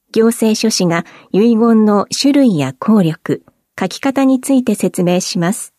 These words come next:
自分や親の判断能力が低下する前に遺言書を作り、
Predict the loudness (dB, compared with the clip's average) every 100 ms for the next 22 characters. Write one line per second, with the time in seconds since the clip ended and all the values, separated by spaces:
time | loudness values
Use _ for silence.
0 | _ _ _ _ _ _ _ -4 0 2
1 | 4 4 2 -2 -4 0 2 2 2 0
2 | 0 2 2 2 2 2 0 0 0 0
3 | -2 0 0 -2 -2 0 0 2 2 2
4 | 2 -2 -8 _ -4 0 0 2 0 0
5 | -2 -2 -6 -2 -2 -2